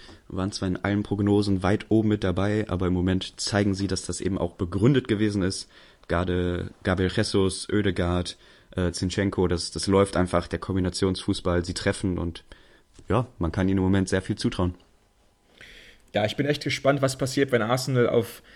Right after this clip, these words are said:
Speaker 2: das erste Schwergewicht trifft. Das wird am vierten neunten sein, Auswärtsspiel im Old Trafford gegen United. Dann können wir echt mal schauen, wo sie wirklich stehen. Im Moment sieht's da auf jeden Fall sehr gut aus.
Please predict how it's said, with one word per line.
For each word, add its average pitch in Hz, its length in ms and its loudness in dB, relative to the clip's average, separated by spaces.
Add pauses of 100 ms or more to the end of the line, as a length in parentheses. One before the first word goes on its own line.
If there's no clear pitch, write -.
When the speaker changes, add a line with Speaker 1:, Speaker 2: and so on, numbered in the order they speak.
(180)
Speaker 2:
das - 180 -6
erste 139 360 6
Schwergewicht 135 680 2
trifft. - 500 -4 (360)
Das - 100 -10
wird 127 100 2
am 117 80 2
vierten 135 320 4
neunten 127 360 4
sein, 120 340 4
Auswärtsspiel 120 800 2
im - 160 0
Old 117 160 4
Trafford 127 360 0
gegen 123 220 0
United. 110 560 0 (340)
Dann 104 100 -8
können 120 160 2
wir 117 80 6
echt 120 120 -4
mal 110 80 -2
schauen, 120 500 4
wo 107 200 -2
sie 107 240 -4
wirklich 131 360 2
stehen. 135 440 0 (300)
Im 113 100 0
Moment 113 260 0
sieht's - 260 -4
da 95 80 0
auf 98 140 -2
jeden 139 300 6
Fall 107 440 6
sehr 123 280 6
gut 139 160 0
aus. 139 420 2